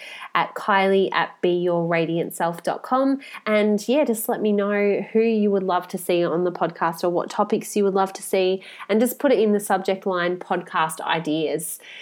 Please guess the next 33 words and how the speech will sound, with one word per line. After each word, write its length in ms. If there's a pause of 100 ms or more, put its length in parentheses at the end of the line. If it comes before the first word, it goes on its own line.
(180)
So 460
that 160
would 120
be 300
so 220
much 220
appreciated. 800 (960)
So 220
today 480
I 140
thought 360
I 180
would 260
talk 400
to 140
you 240
about 520 (420)
organization. 1080 (420)
Now, 520 (320)
that 440
could 400
get 460 (120)
an 300
eye 200
roll, 520
or 320
it 120
could 240
make 360
you 200
feel 380
a 40
bit 340